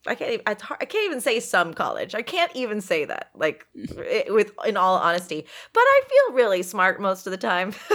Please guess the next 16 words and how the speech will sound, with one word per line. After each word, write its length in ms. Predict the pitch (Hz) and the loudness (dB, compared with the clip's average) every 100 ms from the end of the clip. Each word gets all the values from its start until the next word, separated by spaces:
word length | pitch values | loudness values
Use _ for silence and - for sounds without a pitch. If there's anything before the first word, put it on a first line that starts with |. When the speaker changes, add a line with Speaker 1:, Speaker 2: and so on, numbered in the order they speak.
| - 294 - - - 294 254 - 285 - | 4 2 2 0 -2 -6 -4 4 4 4
Speaker 1:
So 200 | 311 370 | 2 4
somewhere 500 | - - 523 480 339 294 | 4 2 2 6 6 8
along 240 | 254 240 | 6 4
the 100 | 233 | 4
way, 200 | 220 214 | 6 6
I 100 | 208 | 6
got 160 | 220 208 | 4 2
hit 220 | 247 - | 0 -2
with 120 | 202 | -4
a 40 | 190 | 0
book 280 | 185 185 | 2 2
and 80 | 190 | 0
it, 120 | 165 - | -2 2
it 140 | 175 | 4
all 180 | 165 160 | 4 2
landed. 540 | 160 165 170 - - | 0 -2 -6 -8 -10